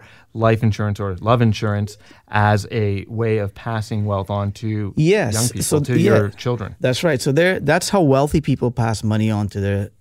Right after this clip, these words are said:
Speaker 2: to the next generation, because life insurance is not taxable upon death.
Speaker 1: Right. So there, your kids aren't gonna be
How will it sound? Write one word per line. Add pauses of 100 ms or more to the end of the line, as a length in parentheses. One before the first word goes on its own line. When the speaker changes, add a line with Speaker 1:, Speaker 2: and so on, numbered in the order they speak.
(160)
Speaker 2:
to
the
next
generation,
because
life
insurance
is
not
taxable
upon
death. (320)
Speaker 1:
Right. (200)
So
there,
your
kids
aren't
gonna
be